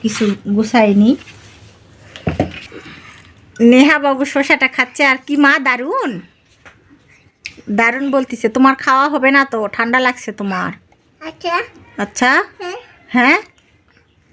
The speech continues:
Speaker 1: হাই বলে দাও তো আন্টি আঙ্কেলদের।
Speaker 2: হাই।
Speaker 1: হাই বলে দিচ্ছে নেহা বাবু। আর ওটা মগের মধ্যে রাখছো?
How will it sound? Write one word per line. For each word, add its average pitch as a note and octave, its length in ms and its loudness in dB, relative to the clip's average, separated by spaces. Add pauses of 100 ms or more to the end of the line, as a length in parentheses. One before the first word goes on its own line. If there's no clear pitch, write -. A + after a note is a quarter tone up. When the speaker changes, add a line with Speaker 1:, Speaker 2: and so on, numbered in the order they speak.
(340)
Speaker 1:
হাই C4 260 -2
বলে D#4 240 0
দাও D4 160 2
তো D4+ 240 2
আন্টি D4 340 2
আঙ্কেলদের। F4+ 560 4
Speaker 2:
হাই। F4+ 320 0 (580)
Speaker 1:
হাই G#3+ 340 0
বলে A#3 260 4
দিচ্ছে G#3+ 340 -2
নেহা G#3 300 0
বাবু। F#3+ 480 -2 (1600)
আর A#3+ 200 0
ওটা C#4 160 -2
মগের B3+ 320 0
মধ্যে A#3 240 -2
রাখছো? G#3+ 340 -2